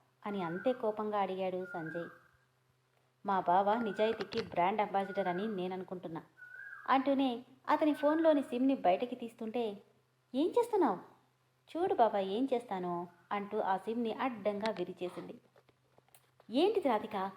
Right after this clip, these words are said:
ఈ నెంబర్ నీ దగ్గర ఉంటే నువ్వు చేయకపోయినా చేయాల్సిన వాళ్ళు చేస్తూనే ఉంటారు. వచ్చేటప్పుడు కొత్త సిమ్ కార్డు తెచ్చుకో."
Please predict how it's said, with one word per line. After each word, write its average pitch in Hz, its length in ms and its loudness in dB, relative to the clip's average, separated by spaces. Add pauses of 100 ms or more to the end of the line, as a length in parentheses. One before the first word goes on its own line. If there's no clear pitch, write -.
(920)
ఈ 311 100 2
నెంబర్ 349 300 6
నీ 320 80 4
దగ్గర 302 260 4
ఉంటే 269 300 6 (300)
నువ్వు 254 180 4
చేయకపోయినా 233 560 0
చేయాల్సిన 262 520 2
వాళ్ళు 247 220 2 (120)
చేస్తూనే 220 400 0
ఉంటారు. 180 340 -4 (600)
వచ్చేటప్పుడు 226 560 0
కొత్త 269 320 0
సిమ్ 302 180 -4
కార్డు 208 240 -2
తెచ్చుకో." 180 340 -10